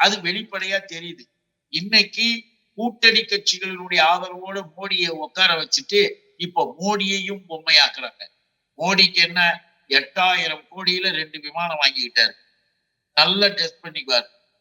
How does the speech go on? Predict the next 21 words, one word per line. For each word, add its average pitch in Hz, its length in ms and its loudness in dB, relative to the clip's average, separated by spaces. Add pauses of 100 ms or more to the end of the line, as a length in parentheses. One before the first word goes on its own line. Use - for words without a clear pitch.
திடீர்னு 202 460 2
இத்தாலிக்கு 180 520 0
போவாரு, 160 400 -2
அங்க 175 320 -4
போவாரு, 151 400 -2
இங்க 156 240 -14
போவாரு. 131 380 -2 (340)
வேற 143 240 6
என்ன 185 280 -4
மோடிக்கு 165 400 -12
வேலை? 139 260 2 (500)
நீ 170 100 4 (100)
உள்ள 196 280 -2
வர, 160 180 4 (460)
ஆனா 165 260 2 (540)
இந்திய 202 380 -2 (100)
கூட்டணி 190 540 -6
மோடியை 196 460 -2
எப்படி 175 320 -6 (760)
மடக்குச்சு 190 460 2
தெரியுங்களா? 165 460 0